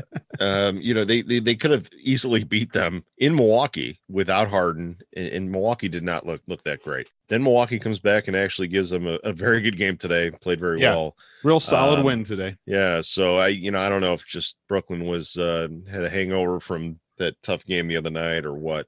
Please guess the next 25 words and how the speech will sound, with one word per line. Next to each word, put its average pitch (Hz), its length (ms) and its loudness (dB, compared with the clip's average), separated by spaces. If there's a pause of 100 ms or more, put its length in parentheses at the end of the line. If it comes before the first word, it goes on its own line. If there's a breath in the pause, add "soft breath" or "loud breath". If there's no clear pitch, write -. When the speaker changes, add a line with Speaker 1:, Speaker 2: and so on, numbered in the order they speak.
Speaker 2:
but 95 100 0
I, 92 220 2
I, 95 80 0 (160)
I 98 60 0
still 113 200 0
think 101 220 -4
the 85 80 -4
Nets 87 460 -2 (100)
should 98 400 0
win 85 220 -4
this 85 180 -4
series. 82 560 -2 (200)
Um, 80 320 -6
and 80 140 -4
if 78 80 -12
they 87 120 -4
get 90 140 0
Harden, 90 380 0
hopefully, 90 420 -2
you 80 180 -6
know, 78 100 -6
and 80 500 -4
if 85 140 -8
Kyrie 85 420 2
is 78 180 -4